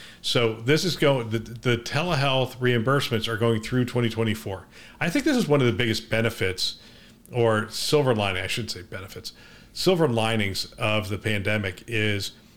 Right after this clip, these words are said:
we now have a plethora of data on telehealth. What worked, what didn't work,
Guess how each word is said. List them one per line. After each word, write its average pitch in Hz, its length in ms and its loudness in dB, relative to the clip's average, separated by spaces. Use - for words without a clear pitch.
we 156 220 2
now 156 220 4
have 110 440 0
a 120 460 -2
plethora 110 680 -2
of 107 260 -6
data 104 440 -2
on 107 240 -2
telehealth. 92 520 -6
What 107 160 -6
worked, 139 440 0
what 113 200 0
didn't 104 260 -2
work, 90 320 -12